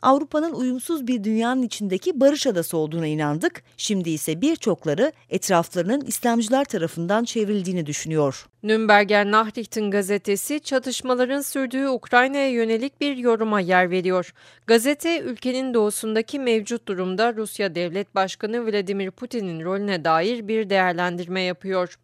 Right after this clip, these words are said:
Speaker 1: Kremlin şefi Putin propaganda savaşını yürütmeye ve beraberinde mevcut durumu şiddetlenmesinde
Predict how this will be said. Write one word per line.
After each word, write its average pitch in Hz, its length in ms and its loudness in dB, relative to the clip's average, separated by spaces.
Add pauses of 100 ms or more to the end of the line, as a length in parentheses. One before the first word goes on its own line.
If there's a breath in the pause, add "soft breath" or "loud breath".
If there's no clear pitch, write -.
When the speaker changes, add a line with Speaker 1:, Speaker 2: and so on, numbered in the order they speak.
(180)
Speaker 1:
Kremlin 302 400 0
şefi 269 340 -4
Putin 294 400 -4
propaganda 247 640 0
savaşını 175 460 -2
yürütmeye 170 640 -2 (220 soft breath)
ve 180 160 2
beraberinde 190 680 4
mevcut 214 460 0
durumu 170 300 -2
şiddetlenmesinde 185 1080 -2